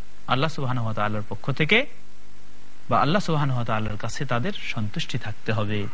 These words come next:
তাহলে সুপারিশ করা সম্ভব, না হলে সম্ভব নয়। প্রিয় বন্ধুরা, আসুন আমরা যে অধ্যায় দুটি এই দর্শে শুনলাম, এগুলি থেকে প্রমাণিত হয়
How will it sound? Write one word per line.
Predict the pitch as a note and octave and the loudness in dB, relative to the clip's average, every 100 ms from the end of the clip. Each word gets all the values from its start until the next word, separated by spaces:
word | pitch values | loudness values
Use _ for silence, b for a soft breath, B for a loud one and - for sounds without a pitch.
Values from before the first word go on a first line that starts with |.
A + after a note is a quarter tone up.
| - | 2
তাহলে | D#3+ E3+ E3+ | 2 2 0
সুপারিশ | B2 A#2+ A2 | 0 -2 -2
করা | - A2+ | -2 -2
সম্ভব, | - A#2 C#3+ E3 | -2 0 0 0
না | A2 | 0
হলে | G#2 | 0
সম্ভব | G2+ G#2 G2+ G#2 | 0 0 0 2
নয়। | C3+ D3+ - - - - - - - | 4 4 2 -2 -2 -2 -2 -2 2
প্রিয় | A#3+ | 4
বন্ধুরা, | A#3+ C#4 G#3+ F#3 | 4 4 6 6
আসুন | D#3+ E3+ D#3+ D3+ | 4 0 -2 -2
আমরা | B2+ A#2+ | -2 0
যে | A#2 A2+ | 0 0
অধ্যায় | G#2 A#2+ | 0 0
দুটি | C3 B2+ B2+ | 0 0 0
এই | B2 A#2 A2+ A2 | 0 0 2 2
দর্শে | C#3 - E3+ | 2 2 0
শুনলাম, | - E3+ E3+ E3+ E3+ E3 - - - - | 0 0 4 4 2 -2 -2 -2 -2 -2
এগুলি | B2+ C3 | 0 0
থেকে | C3+ B2 A2+ | 0 0 0
প্রমাণিত | A2+ A#2 D3 D3+ | 0 0 0 2
হয় | C#3 C3 A#2+ | 2 2 2